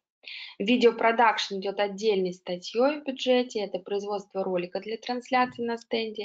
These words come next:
это производство ролика для трансляции на наружном экране, если вы используете допо-, э,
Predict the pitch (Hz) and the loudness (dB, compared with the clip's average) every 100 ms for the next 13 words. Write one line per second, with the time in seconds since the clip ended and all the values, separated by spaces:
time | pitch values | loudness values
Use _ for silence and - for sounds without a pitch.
0 | - 196 - - 202 196 196 - 196 202 | -10 -14 -12 -6 -4 -2 -6 -6 -4 0
1 | 185 180 - 185 185 202 202 202 185 - | 0 -4 -10 -6 -2 -2 0 -2 -2 -4
2 | 185 202 202 196 208 190 190 196 180 165 | -2 0 2 2 0 0 -2 -2 -4 -4
3 | 180 202 220 - 214 214 - 214 202 196 | -6 -4 -4 -2 -2 -2 0 -2 0 -4
4 | 196 190 190 196 | -4 -6 -2 0